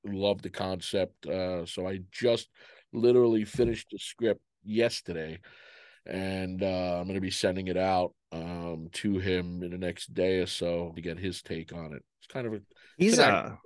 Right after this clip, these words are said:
Speaker 1: as well.
Speaker 2: I mean, he's, he's no spring chicken, but he's still in, he could probably kick both our asses. He's in our, his eighties at this point.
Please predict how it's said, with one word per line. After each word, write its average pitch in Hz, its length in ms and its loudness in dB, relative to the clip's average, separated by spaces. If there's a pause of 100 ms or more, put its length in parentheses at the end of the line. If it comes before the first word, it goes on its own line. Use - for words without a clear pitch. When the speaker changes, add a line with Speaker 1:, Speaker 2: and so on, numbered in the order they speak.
(120)
Speaker 1:
as - 120 -10
well. 90 240 -12 (340)
Speaker 2:
I 117 40 -8
mean, 117 140 2
he's, 233 260 2
he's 180 220 -6
no 214 80 2
spring 190 240 -4
chicken, 151 220 -2
but 95 100 -6
he's 165 180 0
still 127 580 2 (200)
in, 98 240 -6
he 156 120 2
could 180 140 0
probably 139 200 4
kick - 260 -2
both 117 240 4
our 95 160 0
asses. - 400 -6
He's 165 200 0
in 202 100 4
our, 117 120 2
his 110 300 -2
eighties 110 360 -2
at - 120 -20
this - 140 -12
point. - 320 -10